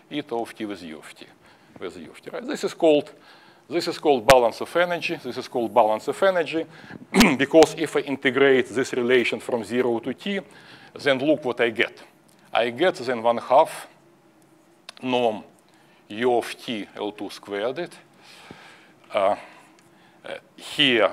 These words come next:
arrives, in the right-hand side, arrives norm, norm U zero L two squared. This gives me,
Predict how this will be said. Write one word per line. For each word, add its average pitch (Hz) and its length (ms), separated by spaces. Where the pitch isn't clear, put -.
arrives, 113 560
in 110 140
the 117 120
right-hand 110 400
side, 92 340
arrives 107 560
norm, 113 380
norm 113 320
U 107 160
zero 101 500
L 101 140
two 98 200
squared. 104 580
This 135 480
gives 113 380
me, 104 160